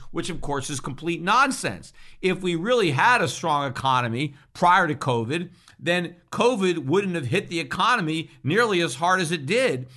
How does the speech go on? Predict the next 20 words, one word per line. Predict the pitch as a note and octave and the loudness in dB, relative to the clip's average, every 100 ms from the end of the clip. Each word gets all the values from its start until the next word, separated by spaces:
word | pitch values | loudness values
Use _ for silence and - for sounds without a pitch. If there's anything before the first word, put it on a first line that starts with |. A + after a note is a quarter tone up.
| - | -8
And | - F3 | -4 -2
if | E3 | -2
we | F3 | -4
really | E3 A#3+ G#3+ | -2 0 0
had | D#3+ F3 F3+ | 2 2 0
a | |
strong | D#3 - F3+ D#3+ | -4 -4 -4 -4
economy, | C3 F#3+ C4 G#3+ D#3 E3+ - - - | -4 -2 0 0 -2 -4 -8 -20 -8
we | D#3+ | -4
wouldn't | F3+ B3 G#3+ | -2 -2 -2
have | F3+ | -2
needed | E3 G#3 G3+ | -2 -2 -2
all | D#3+ E3 F#3 | 0 0 0
the | F3 | -2
artificial | E3 F3 F#3+ D3 F#3 - D#3 | 0 0 0 -2 -4 -4 -6
support | B2+ C#3 - A#3 C#4 E3 E3 - _ _ _ - | -8 -10 -6 -2 2 2 0 -8 _ _ _ -2
of | E3+ E3+ D3 - | 0 0 -4 -6
the | D#3+ | -6
Federal | C3 G3 G3 | -2 0 0
Reserve | F#3+ E3 C4 B3 A#2 | 0 0 0 0 -2